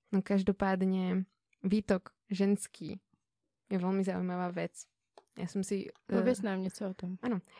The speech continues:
Speaker 1: Ja som si dokonca zakúpila knihu na túto epizódu. Dobre, nie na túto epizódu, ale na moje vzdelávanie.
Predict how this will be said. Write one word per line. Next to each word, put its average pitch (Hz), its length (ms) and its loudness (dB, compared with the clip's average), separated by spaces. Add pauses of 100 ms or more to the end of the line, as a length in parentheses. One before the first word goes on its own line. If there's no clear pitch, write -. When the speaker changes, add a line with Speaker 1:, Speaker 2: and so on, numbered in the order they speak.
Speaker 1:
Ja 208 160 6
som 311 180 0
si 285 160 0
dokonca 208 400 0
zakúpila 196 460 -2
knihu 185 480 0 (760)
na 196 160 2
túto 190 400 -4
epizódu. 196 600 -2
Dobre, 180 240 -2
nie 175 120 0
na 175 80 0
túto 175 240 0
epizódu, 175 360 4
ale 170 200 4
na 170 80 4
moje 180 320 6
vzdelávanie. 180 640 -2